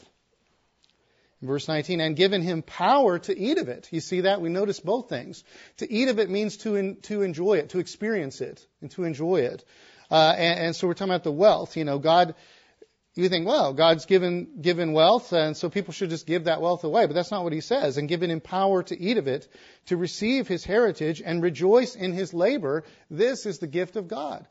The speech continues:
So if God has given you wealth, he says you, you should enjoy what he's given you. And of course, in America, <laughs> comparatively, we are all wealthy compared to the rest of the world in many respects. So we need to enjoy these gifts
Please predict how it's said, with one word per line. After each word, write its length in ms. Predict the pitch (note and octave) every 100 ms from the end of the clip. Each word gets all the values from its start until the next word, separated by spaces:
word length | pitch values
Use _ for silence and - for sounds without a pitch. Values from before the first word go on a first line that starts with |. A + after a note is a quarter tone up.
| _
So 160 | - F#3
if 100 | C#3+
God 220 | F3+ G3+
has 100 | D#3+
given 260 | F3+ G3 G3
you 120 | E3
wealth, 340 | C#3 C#3+ F#3+ _ _ -
he 80 | F3
says 260 | F3 E3
you, 200 | D3 D3+ F3
you 160 | D3
should 200 | D3+ F3+
enjoy 400 | E3+ E3+ F#3+ D4
what 160 | F3+ B2
he's 140 | A#2+
given 260 | - A2+ A#2+
you. 180 | - - _ _ _ _ _ _ _ _ _ _ -
And 80 | D3+
of 60 |
course, 200 | D3 E3
in 80 | D#3
America, 480 | C#3+ F3+ A#3+ - D3 - - _ _
<laughs> 300 | G#3+ B2+ -
comparatively, 720 | D3+ F#3 B3 D#3+ C3 B2+ C#3+ -
we 100 | A#3
are 180 | G#3 F#3
all 160 | C4+
wealthy 340 | D#3+ B2+ C3 C3
compared 280 | C#3+ D#3+
to 40 | C#3+
the 100 | D3+
rest 180 | D3 C#3
of 60 |
the 60 | C3
world 380 | E3 F3 C3 C3
in 120 | C3+
many 180 | C#3+ B2+
respects. 580 | B2 F3+ F#3+ - - - _ _ _ _
So 140 | -
we 60 | F#3
need 160 | A#3
to 100 | G#3
enjoy 360 | F#3 D#3 F3+ G3
these 180 | E3+ D3+
gifts 520 | G#3 C3+ - - -